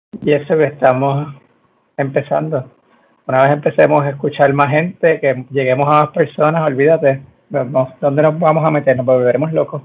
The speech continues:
pero no importa. A nosotros nos gusta, nos gusta el drill,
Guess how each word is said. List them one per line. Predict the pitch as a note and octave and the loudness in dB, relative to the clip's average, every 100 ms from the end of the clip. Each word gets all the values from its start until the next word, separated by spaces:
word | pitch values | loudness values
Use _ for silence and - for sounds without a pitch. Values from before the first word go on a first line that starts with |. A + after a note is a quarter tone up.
| - | -2
pero | C#3 | -2
no | E3 | -2
importa. | - C#3+ C3+ G4+ G#4+ G4+ A#4 A#4+ C#5 A#4 | -6 -8 -6 -4 -2 0 -2 -2 -4 -2
A | |
nosotros | C3+ C3+ C#3 | 0 2 4
nos | D#3 C#3 | 4 2
gusta, | D3+ D3 D#3 C3+ B2+ B2 _ _ _ - | 2 4 4 6 4 0 _ _ _ -8
nos | C3 | -4
gusta | C3+ C3+ D#3 | -4 0 2
el | C#3 | 2
drill, | C3+ C3+ C3 C3+ | 0 0 0 -4